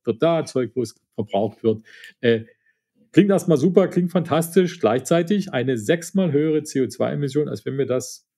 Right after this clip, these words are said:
sagen, die konventionelle Landwirtschaft machen würden. Warum? Die meisten C O zwei Emissionen fallen auf die Infrastruktur, also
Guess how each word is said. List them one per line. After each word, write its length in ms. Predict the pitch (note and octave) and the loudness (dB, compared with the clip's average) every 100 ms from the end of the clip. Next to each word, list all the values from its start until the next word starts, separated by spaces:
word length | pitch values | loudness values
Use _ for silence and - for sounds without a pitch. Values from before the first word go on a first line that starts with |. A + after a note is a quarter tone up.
| _ | _
sagen, 240 | - A#2+ A2 | -6 -4 -4
die 80 | |
konventionelle 720 | G#2 A2 A#2 A2 G2 G#2+ B2 - | -2 -2 -2 -2 -2 -2 -4 -6
Landwirtschaft 560 | - E3 G3 G3 A#2 - | -4 0 2 2 -2 -4
machen 260 | - G2 F2 | -8 -6 -6
würden. 240 | F2 - _ - - - - - - - _ _ _ _ _ _ _ _ _ - | -6 -8 _ -20 -20 -20 -20 -20 -20 -20 _ _ _ _ _ _ _ _ _ 4
Warum? 320 | F3 E3 A2+ - - - | 6 6 2 -2 -10 -2
Die 60 | B2 | 2
meisten 440 | C3 F#3+ G3 G#3+ | 2 2 0 0
C 160 | G3 F3+ | 2 2
O 60 | |
zwei 380 | E3 C3+ D#3+ F3+ | 2 2 2 2
Emissionen 480 | F#3 F#3+ E3 F#3 E3+ | 2 2 2 2 0
fallen 340 | - B2+ D#3 | -2 0 0
auf 140 | C#3 - | -2 -4
die 120 | G#2 | -2
Infrastruktur, 840 | E3 - F#3+ - G3 - A#3 A3 | -2 0 -2 -2 -8 -2 0 0
also 420 | A#2 G#2+ G2 - | 0 0 -2 -4